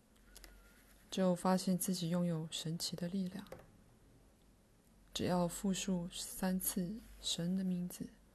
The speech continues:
就可以得到他想要的任何东西。有一天，十四岁的他坐着考数学，像平常一样运用他的技巧来得到正确答案，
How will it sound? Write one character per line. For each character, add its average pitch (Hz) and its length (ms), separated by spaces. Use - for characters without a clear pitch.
就 - 120
可 175 140
以 160 60
得 160 180
到 165 140
他 - 120
想 - 220
要 170 140
的 160 100
任 180 140
何 175 160
东 156 200
西。 - 300
有 156 100
一 151 80
天， 165 480
十 - 200
四 - 160
岁 175 200
的 165 80
他 160 360
坐 170 240
着 160 260
考 151 340
数 202 300
学， 156 460
像 170 360
平 165 160
常 156 220
一 156 80
样 165 180
运 160 120
用 160 120
他 160 160
的 160 80
技 180 220
巧 160 220
来 151 180
得 165 160
到 165 220
正 196 180
确 196 160
答 - 140
案， - 280